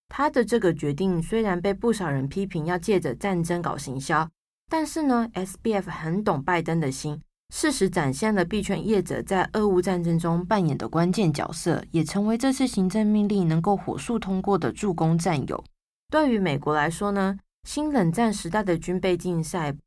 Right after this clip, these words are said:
不只要研发新武器、上太空，还要部件卫星，虚拟货币更成为了新焦点，才有办法制衡在这些领域起跑较早的中国还有俄罗斯。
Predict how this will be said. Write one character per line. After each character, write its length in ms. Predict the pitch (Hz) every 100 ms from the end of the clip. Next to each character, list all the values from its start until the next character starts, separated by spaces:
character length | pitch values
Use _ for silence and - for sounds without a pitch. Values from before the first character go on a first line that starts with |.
| _
不 100 | 254
只 200 | 262 139
要 200 | 175 202
研 300 | 160 151 165
发 180 | 175 190
新 240 | 190 202
武 200 | 185 202
器、 320 | - 190 170
上 240 | - 277 247
太 160 | 220
空， 340 | 190 196 190 196 -
还 140 | -
要 140 | 190
部 180 | 208 202
件 180 | 196 190
卫 220 | 180 165
星， 260 | 147 165 165 - _ _ _
虚 260 | - 294 349
拟 220 | 302 165
货 240 | 156 240
币 180 | 214 233
更 180 | 208 208
成 260 | 185 165 143
为 120 | 143
了 140 | 143
新 260 | 143 165 165
焦 240 | 165 151
点， 220 | 156 - - _ _ _
才 160 | - 240
有 140 | 285
办 260 | 277 269 247
法 160 | 202 143
制 240 | 143 233
衡 180 | 196 160
在 140 | 208
这 180 | 202 233
些 160 | 214 214
领 200 | 185 147
域 200 | - 190
起 200 | 180 -
跑 220 | 180 170
较 180 | 139 202
早 160 | 185 131
的 160 | 107
中 280 | 135 202 214
国 240 | 214 147 139
还 160 | - 160
有 80 | 170
俄 100 | -
罗 180 | 156 127
斯。 340 | 143 - 139